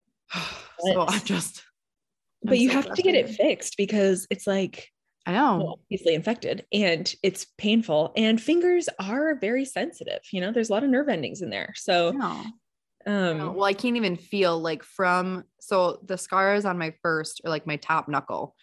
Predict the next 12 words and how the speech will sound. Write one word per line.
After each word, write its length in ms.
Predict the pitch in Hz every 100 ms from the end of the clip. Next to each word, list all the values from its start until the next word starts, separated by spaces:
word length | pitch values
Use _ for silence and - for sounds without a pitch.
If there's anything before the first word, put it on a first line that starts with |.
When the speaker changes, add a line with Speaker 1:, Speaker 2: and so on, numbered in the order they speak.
| _ _
Speaker 1:
So 140 | - 165
from 200 | 170 165
the 80 | 156
scar 480 | - 170 160 156 -
up 200 | 156 -
to 100 | 160
my 120 | 147
fingernail, 720 | - 147 139 123 101 104 143 _ _ -
I 80 | 165
have 200 | 160 151
no 120 | 143
feeling. 440 | - 135 87 131